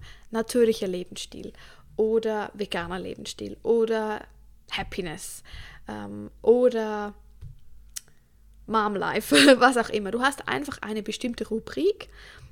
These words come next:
und da bist du top und inspirierst andere, egal auf welchem Kanal. Also es muss auch kein Kanal sein, es kann natürlich auch im realen Leben sein. Aber da inspirierst du die Leute für diesen Lebensstil. Eben auch zum Beispiel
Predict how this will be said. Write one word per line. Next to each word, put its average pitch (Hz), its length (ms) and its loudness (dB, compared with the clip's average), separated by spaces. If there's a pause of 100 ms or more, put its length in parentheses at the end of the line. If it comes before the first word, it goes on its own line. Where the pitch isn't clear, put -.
(220)
und 220 240 0
da 226 160 2
bist 214 300 -6
du 202 60 -6 (120)
top 277 340 -2
und 220 140 -4
inspirierst 214 760 -4
andere, 226 480 -4 (260)
egal 214 320 0
auf 240 140 -2
welchem 196 300 -2
Kanal. 220 440 -4 (500)
Also 196 180 -6
es 104 80 -8
muss 214 160 -2
auch - 120 -6
kein - 160 -10
Kanal 220 320 0
sein, 202 140 -8
es 180 140 -12
kann 170 160 -10
natürlich - 400 -12
auch 185 200 -8 (420)
im 202 180 -6
realen 202 400 -2
Leben 254 240 -2
sein. 240 240 -6 (460)
Aber 202 180 -2
da 233 180 -2
inspirierst 240 600 -2
du 226 60 -2
die 214 80 -2
Leute 202 340 -4
für 190 100 -16
diesen 202 240 -6
Lebensstil. 196 580 -6
Eben 254 180 2
auch - 220 -6
zum 220 140 -10
Beispiel 202 340 -6